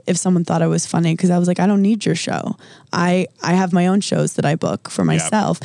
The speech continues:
Speaker 1: But also, I do have, like, a ton of respect where I w-,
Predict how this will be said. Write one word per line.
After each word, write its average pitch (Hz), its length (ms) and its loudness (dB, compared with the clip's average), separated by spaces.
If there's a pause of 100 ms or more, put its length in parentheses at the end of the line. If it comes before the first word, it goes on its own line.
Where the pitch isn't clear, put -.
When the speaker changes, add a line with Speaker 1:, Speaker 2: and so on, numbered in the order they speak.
(420)
Speaker 1:
But 214 140 2
also, 220 540 0
I 180 140 0
do 196 380 0
have, 180 200 0
like, 175 160 0
a 170 60 0
ton 196 200 0
of 175 120 -2
respect 165 560 -2
where 165 520 0 (460)
I 185 120 2
w-, 180 180 0